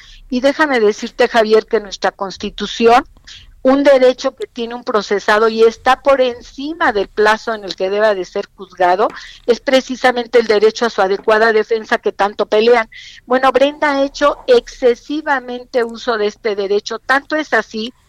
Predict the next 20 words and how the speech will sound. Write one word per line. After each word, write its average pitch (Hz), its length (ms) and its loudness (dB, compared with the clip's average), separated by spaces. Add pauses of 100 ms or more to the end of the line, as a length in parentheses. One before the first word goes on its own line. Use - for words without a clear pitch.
(380)
que 240 120 2
yo 269 160 0
tuve 311 320 -4
que 294 160 -2
meter 262 400 0
amparos 240 640 2
para 214 240 -2
que 226 140 -10
pudieran 254 560 -2
cerrar 233 480 0
el 254 100 -2
primer 226 440 -6
periodo 226 520 -2
de 208 100 -6
pruebas, 220 380 -2
porque 220 280 -6
ella 254 200 -2
se 240 240 -2
negaba 247 480 0
rotundamente 233 1040 -4